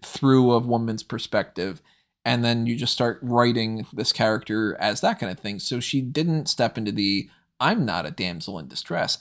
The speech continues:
I'm a tough woman and I hate Batman," fi-, fucking whatever kind of thing. But she also didn't just get her ass kicked and go, "Batman, save me."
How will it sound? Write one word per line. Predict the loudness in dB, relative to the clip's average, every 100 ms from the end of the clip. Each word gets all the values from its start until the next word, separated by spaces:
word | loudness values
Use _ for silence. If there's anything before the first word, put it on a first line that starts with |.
| 0
I'm | 0 0
a |
tough | -4 -4 -4 -4
woman | -4 -2 -2 -4 -6 _ _ _
and | -4 0
I | 0
hate | -2 -2 0 0 0
Batman," | 0 0 -2 -6 -6 -10
fi-, | -8 -8 -8 -4
fucking | -4 -4 -6
whatever | -4 -4 -4 -4
kind | -6 -8
of |
thing. | -6 -6 -6 -10 _ _ _ _ _ _
But | 2 2
she | 4
also | 4 4 2
didn't | 0 -2 -2
just | -4 -6
get | -2 0
her | 2
ass | 2 2
kicked | 0 -4 -6
and | -8 -6
go, | -4
"Batman, | 6 8 8 4 -4 -2
save | -4 -2 0 0 0
me." | -2 -2 -2 -6